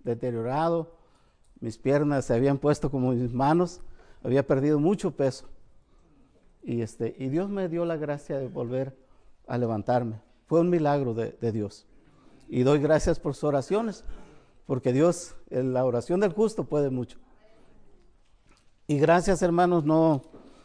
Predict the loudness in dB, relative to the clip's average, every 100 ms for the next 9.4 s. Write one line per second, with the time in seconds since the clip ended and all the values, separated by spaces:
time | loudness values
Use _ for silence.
0 | -20 -4 0 4 4 4 4 4 4 2
1 | 0 0 -2 -2 -4 -6 -6 -6 -2 0
2 | 0 -2 -4 -2 -4 -6 -4 -2 0 -2
3 | -2 -4 -4 -14 -20 _ _ -16 -6 -2
4 | -2 -2 -4 -4 -4 -2 -4 -8 -12 _
5 | _ _ _ _ _ _ _ -2 0 0
6 | -4 -10 -20 _ _ _ _ _ _ _
7 | _ _ _ -2 0 2 2 2 4 2
8 | 2 0 0 0 2 2 4 2 2 0
9 | 0 2 0 0